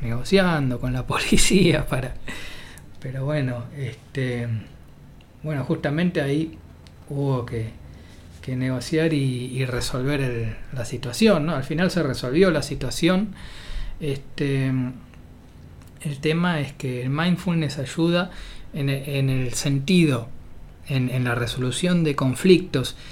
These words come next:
en, en que no se puede tener un, un conflicto estando consciente, estando atento,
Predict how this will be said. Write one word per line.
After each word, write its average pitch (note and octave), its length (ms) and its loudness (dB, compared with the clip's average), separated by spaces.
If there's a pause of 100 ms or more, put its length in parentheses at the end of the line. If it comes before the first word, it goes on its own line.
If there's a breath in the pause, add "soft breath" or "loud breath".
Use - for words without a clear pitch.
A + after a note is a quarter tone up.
(340 loud breath)
en, C#3 360 0
en C3+ 200 2
que B2+ 320 0 (340 loud breath)
no D3+ 180 4
se G3+ 140 2
puede F#3 340 4
tener E3 360 2
un, C#3 460 2 (200)
un D#3 160 2
conflicto D#3+ 800 2
estando C#3 500 0
consciente, A#2+ 840 2
estando C3+ 560 -4
atento, D#3 800 2